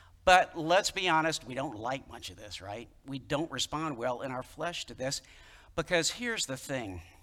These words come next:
We have a really interesting relationship with justice and truth in our flesh, don't we? When we are offended, we demand judgment.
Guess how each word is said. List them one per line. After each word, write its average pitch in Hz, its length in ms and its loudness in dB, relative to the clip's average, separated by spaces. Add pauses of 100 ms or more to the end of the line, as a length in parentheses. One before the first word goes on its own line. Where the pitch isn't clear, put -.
(500)
We 165 120 -8
have 170 200 2
a 139 80 2
really 180 400 -8
interesting 139 520 -6
relationship 123 640 -6
with 104 140 -14
justice 123 480 -4
and 110 140 -12
truth 117 400 -8
in 123 120 -6
our 113 120 -4
flesh, 104 440 -8
don't 110 240 -10
we? 82 200 -12 (1700)
When 160 460 0
we 202 460 -6
are 139 240 0
offended, 117 720 -6 (360)
we 131 540 -6 (120)
demand 117 540 -6
judgment. - 540 -8